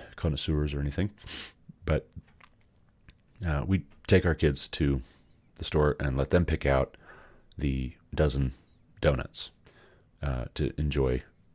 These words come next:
uh, all together as a family. Have that in the mornings. Yes, we'll have cake and ice cream and all that typically as well, and have a, a favorite meal in the evening. But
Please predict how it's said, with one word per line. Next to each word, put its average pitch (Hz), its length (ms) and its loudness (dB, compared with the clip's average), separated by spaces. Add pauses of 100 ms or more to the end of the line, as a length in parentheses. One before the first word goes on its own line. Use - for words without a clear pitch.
(420)
uh, 64 220 -8
all 78 120 4
together 71 320 2
as 64 80 -4
a 69 60 -4
family. 60 380 -2 (520)
Have 101 180 10
that 107 160 8
in 107 60 6
the 101 60 6
mornings. 87 500 4
Yes, 98 300 4
we'll 87 100 0
have 78 220 0
cake 65 340 -2
and 60 200 -6 (300)
ice - 180 -4
cream 65 200 -6
and 64 80 -6
all 60 100 -6
that 64 240 -2
typically - 380 -6
as 62 120 -6
well, 85 280 8
and 71 100 2
have 67 160 0
a, 62 120 -4 (340)
a 98 60 0
favorite 95 420 6
meal 85 240 4
in 80 80 4
the 73 120 0
evening. 82 320 2
But 90 280 2